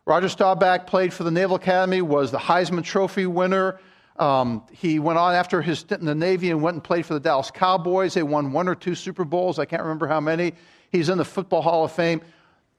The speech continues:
say, "What does that have to do with Bruce Bickle?" Well, Bruce was the backup quarterback to Roger Staubach. Okay? A great brother in Christ and a very good football player, though not as good as Roger Staubach. Um,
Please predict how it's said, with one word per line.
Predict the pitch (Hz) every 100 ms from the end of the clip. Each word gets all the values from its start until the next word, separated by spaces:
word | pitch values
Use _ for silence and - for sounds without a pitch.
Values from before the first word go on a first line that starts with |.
| _ -
say, | 202
"What | 175
does | 226 233
that |
have | 196
to | 190
do | 180
with | 185 175
Bruce | 175 175
Bickle?" | 247 - 139
Well, | 143
Bruce | 127 254 -
was | 202 190
the | 180
backup | 143 185 226 226 147 147 - -
quarterback | - 220 208 139 131 139 147
to | -
Roger | 151 139 139 165
Staubach. | - 220 208 151 113 - - _ _ _ _ _ _ _ _ _ -
Okay? | 151 185 208 - _ _
A | 160
great | 120 139 202 240 - _ - _ -
brother | 190 190 220
in | 214
Christ | - 185 185 190 - -
and | 180 151 147 151
a | 156
very | 127 160 202
good | 190 208
football | - 220 196 180
player, | 180 185 202
though | 165 147
not | 139 165
as | 139
good | 165
as | 151
Roger | 139 131
Staubach. | 120 214 156 117 123 170 _ _ _ _ _
Um, | - 175 139